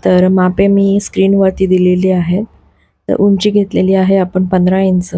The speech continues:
शोल्डर घेतलेला आहे साडेसात इंच, छाती घेतलेली आहे नऊ इंच आणि त्याच्यामध्ये दोन इंच प्लस केलेत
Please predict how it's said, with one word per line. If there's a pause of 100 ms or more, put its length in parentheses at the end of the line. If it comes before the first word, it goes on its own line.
(100)
शोल्डर
घेतलेला
आहे
साडेसात
इंच, (680)
छाती
घेतलेली
आहे
नऊ
इंच
आणि
त्याच्यामध्ये
दोन
इंच
प्लस
केलेत